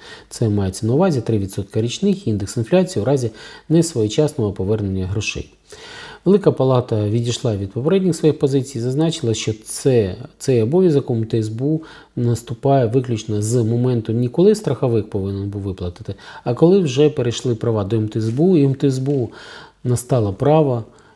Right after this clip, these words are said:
здійснити цю виплату безпосередньо постраждалій особі за компанію,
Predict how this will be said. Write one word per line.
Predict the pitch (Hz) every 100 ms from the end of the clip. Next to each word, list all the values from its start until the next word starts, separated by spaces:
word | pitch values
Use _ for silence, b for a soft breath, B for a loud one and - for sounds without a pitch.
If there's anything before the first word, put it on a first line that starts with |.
| -
здійснити | 113 120 147 131 107 107
цю | - - 123 120
виплату | - - 110 139 123 107 - 107 98
безпосередньо | 95 - 107 117 123 113
постраждалій | 92 - 107 104 113 101
особі | 95 147 131 110
за | 113 107
компанію, | 101 98 101 92 92